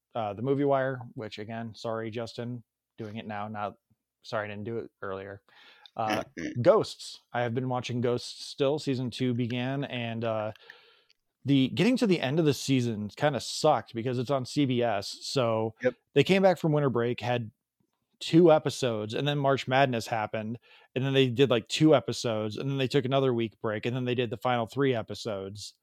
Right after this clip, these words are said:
Speaker 1: And so we were just, Ricky and I were just all sorts of like, "When is this, when is this releasing? We don't know what's <laughs> happening anymore."
Speaker 2: <laughs>
Speaker 1: Uh, we have one more episode to watch for this season, but, uh, it's,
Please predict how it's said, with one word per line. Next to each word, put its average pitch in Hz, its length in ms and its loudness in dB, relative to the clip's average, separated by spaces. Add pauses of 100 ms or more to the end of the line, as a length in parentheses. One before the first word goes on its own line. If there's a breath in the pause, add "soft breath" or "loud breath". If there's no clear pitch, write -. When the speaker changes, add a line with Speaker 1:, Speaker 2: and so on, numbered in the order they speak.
(560)
Speaker 1:
And 131 140 -4
so 135 140 4
we 139 140 4
were 135 80 4
just, 117 300 -6 (300)
Ricky 143 240 0
and 127 80 2
I 127 60 2
were 117 80 0
just 110 160 -6
all 135 220 2
sorts 131 320 -2
of 110 200 -4
like, 107 300 -6 (480)
"When 180 300 2
is 220 160 2
this, 208 320 -2
when 202 260 0
is 226 120 0
this - 180 -4
releasing? 170 460 2
We 143 100 4
don't 214 100 2
know 190 120 2
what's 180 180 0
<laughs> 151 120 2
happening 101 340 0
anymore." 127 640 -6 (120)
Speaker 2:
<laughs> - 380 -8
Speaker 1:
Uh, 131 220 4
we 143 100 4
have 156 160 2
one 156 240 0
more 156 180 0
episode 123 360 -2
to 120 60 -2
watch 110 240 -2
for 120 120 -6
this 110 180 -4
season, 110 520 -4
but, 107 240 -2
uh, 104 300 -4
it's, - 380 0